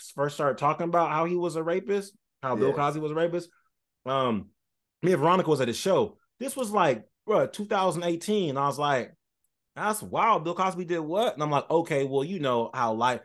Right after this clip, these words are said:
Speaker 1: you know how life goes. Men and women, you dig deep enough, it's a negative story about all of us." As more of them started coming out, and I watched a documentary and found out how old he was across the years, it's like, "Oh yeah, thirty-five,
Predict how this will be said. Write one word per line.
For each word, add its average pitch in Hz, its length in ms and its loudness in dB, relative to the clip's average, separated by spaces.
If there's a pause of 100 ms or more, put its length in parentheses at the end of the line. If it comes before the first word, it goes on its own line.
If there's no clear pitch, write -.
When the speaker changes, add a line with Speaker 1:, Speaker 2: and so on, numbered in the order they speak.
(120)
Speaker 1:
you 185 80 -8
know 170 80 -2
how 135 140 0
life 123 340 2
goes. 110 420 -2
Men 123 600 -2
and 123 340 0
women, 117 460 0 (280)
you 120 120 -4
dig 117 300 0
deep 120 200 -4
enough, 110 320 -2
it's 113 140 -8
a 113 60 0
negative 107 280 0
story 95 220 -4
about 92 180 -4
all 85 240 -4
of 80 160 -12
us." 73 180 -16 (300)
As 147 180 2
more 160 260 8
of 240 60 6
them 240 60 4
started 220 280 4
coming 214 220 2
out, 226 380 4
and 156 80 0
I 147 40 4
watched 202 240 2
a 202 40 -6
documentary 214 680 2
and 226 120 -6
found 202 200 -2
out 196 80 -4
how 196 120 0
old 202 220 0
he 208 60 -6
was 208 240 0
across 185 240 -4
the 180 80 -10
years, 185 160 -6
it's 190 200 -4
like, 170 220 0 (440)
"Oh 226 200 6
yeah, 202 320 6 (160)
thirty-five, 262 720 0